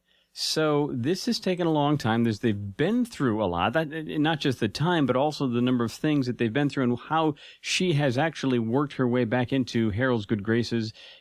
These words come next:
getting those servers onto Samaritan to give those, uh, new identities to them. Uh, just all sorts of things.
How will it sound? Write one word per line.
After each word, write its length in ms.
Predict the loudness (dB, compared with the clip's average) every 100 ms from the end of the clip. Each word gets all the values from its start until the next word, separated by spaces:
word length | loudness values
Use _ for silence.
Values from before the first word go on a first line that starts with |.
| _
getting 240 | -2 0 2
those 260 | 2 2
servers 440 | 0 -2 0 2 2
onto 160 | 0
Samaritan 480 | 0 0 0 0 0
to 60 | -2
give 240 | -2 -2
those, 360 | 0 0 0 -4 -14 _ _
uh, 180 | -2 0
new 180 | 2 2
identities 500 | 2 2 2 0 -2
to 180 | -2 0
them. 280 | 2 0 -4 -18 -20 -20 _ _ _ -2
Uh, 160 | 0
just 240 | 2 -2 -2
all 360 | -2 0 0
sorts 320 | 0 -2 -2 -2
of 80 |
things. 340 | -2 0 0